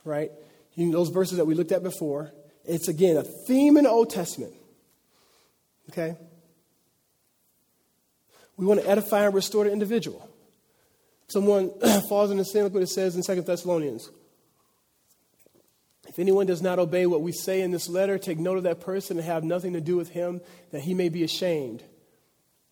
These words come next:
So that gets you in trouble these days. Can you imagine me writing that to y'all on an email on Wednesday? Nah, I'd be fired by Thursday. Uh, "Do not regard him as an enemy, but warn him as a brother."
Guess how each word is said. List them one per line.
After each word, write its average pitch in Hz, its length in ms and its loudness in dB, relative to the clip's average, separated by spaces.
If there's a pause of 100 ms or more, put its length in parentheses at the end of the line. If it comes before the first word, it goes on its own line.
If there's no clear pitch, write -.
(280)
So - 120 -8
that 190 80 0
gets 160 140 -6
you 127 80 -4
in - 60 -6
trouble 143 260 -4
these 131 180 -4
days. 117 380 -6
Can 180 140 -12
you 185 40 -6
imagine 170 220 0
me 160 80 2
writing 147 240 0
that 156 140 -2
to 165 80 -4
y'all 147 280 -2
on 131 80 -4
an 123 80 -6
email 143 320 -2
on 131 120 -4
Wednesday? 151 380 -6 (2250)
Nah, 135 220 -12
I'd 123 80 -12
be 117 80 -12
fired 151 420 -6
by 160 120 -8
Thursday. 127 480 -12 (540)
Uh, 165 180 -2
"Do 175 260 4
not 240 320 4 (180)
regard 196 600 4
him 208 260 -2
as 180 240 -2
an 165 100 -2
enemy, 208 380 2
but 170 120 -2
warn 185 300 2
him 180 140 -2
as 170 120 0
a 160 60 -4
brother." 131 420 -6